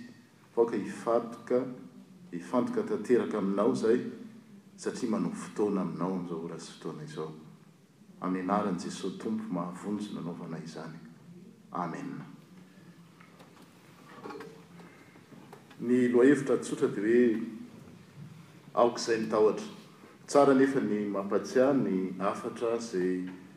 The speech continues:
nampitan'ny Tompo tamin'ny andro Pasika iny, izay, ah, raha azo atao bango tokana, raha bangona tokana, dia mizara roa ny afatra ny Pasika,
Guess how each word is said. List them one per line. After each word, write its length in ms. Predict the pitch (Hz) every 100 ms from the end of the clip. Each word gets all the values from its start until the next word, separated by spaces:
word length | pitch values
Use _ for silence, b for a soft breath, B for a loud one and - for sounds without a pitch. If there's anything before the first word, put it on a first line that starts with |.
| - -
nampitan'ny 580 | 92 87 - 117 107 104
Tompo 240 | 127 131
tamin'ny 300 | - 95 92 95
andro 180 | 95 - - -
Pasika 440 | 98 - - 101
iny, 400 | 98 117 135 - - - -
izay, 480 | - 85 87 87 90 B B B B -
ah, 360 | 92 90 90 101
raha 280 | 107 107 107
azo 800 | 104 - 90 98 98 101 104 95 87
atao 240 | - 120
bango 400 | 117 101 95 95 -
tokana, 320 | 156 - 120 95
raha 140 | 95
bangona 420 | 92 92 107 101 101
tokana, 460 | 170 156 139 147
dia 240 | 143 104 95 98 B B
mizara 540 | 101 98 110 110 104 101 113
roa 160 | 147
ny 380 | 156 110 101 95 - -
afatra 460 | 113 117 110 - 104
ny 280 | 92 98 95
Pasika, 480 | 143 156 - -